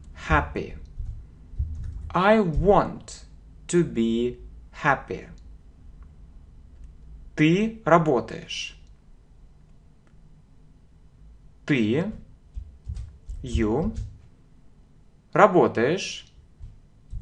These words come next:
Work. You work. Я знаю, они говорят по-английски с ошибками.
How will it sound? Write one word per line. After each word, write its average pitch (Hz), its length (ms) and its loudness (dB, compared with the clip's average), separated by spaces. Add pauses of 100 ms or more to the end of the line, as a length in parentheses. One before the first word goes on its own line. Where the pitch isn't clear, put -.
(420)
Work. 139 760 4 (1600)
You 131 260 0
work. 135 480 0 (1800)
Я 175 200 8
знаю, 185 600 4 (760)
они 170 240 6
говорят 190 300 6
по-английски 175 460 4
с 135 100 -4
ошибками. - 600 -4